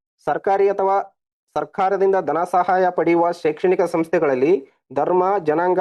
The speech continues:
ಜಾತಿ ಅಥವಾ ಭಾಷಾ ಆಧಾರದ ಮೇಲೆ ಪ್ರವೇ-, ಪ್ರವೇಶ ನಿರಾಕರಿಸುವುದರ ಮೇಲೆ ನಿಷೇಧ ಬಗ್ಗೆ ಹೇಳುತ್ತದೆ. ಕಲಂ ನಲವತ್ತೆಂಟು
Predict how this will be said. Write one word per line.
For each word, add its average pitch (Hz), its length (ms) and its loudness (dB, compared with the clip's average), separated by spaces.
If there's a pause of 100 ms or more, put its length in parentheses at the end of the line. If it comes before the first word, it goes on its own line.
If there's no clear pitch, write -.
(200)
ಜಾತಿ 170 500 0 (360)
ಅಥವಾ 151 640 -2
ಭಾಷಾ 196 360 0
ಆಧಾರದ 185 260 0
ಮೇಲೆ 165 380 0
ಪ್ರವೇ-, 175 520 -4 (420)
ಪ್ರವೇಶ 185 460 -2
ನಿರಾಕರಿಸುವುದರ 175 800 -2
ಮೇಲೆ 160 540 -2
ನಿಷೇಧ 165 320 -2
ಬಗ್ಗೆ 165 220 -2
ಹೇಳುತ್ತದೆ. 147 500 -2 (260)
ಕಲಂ 196 260 0
ನಲವತ್ತೆಂಟು 196 840 -2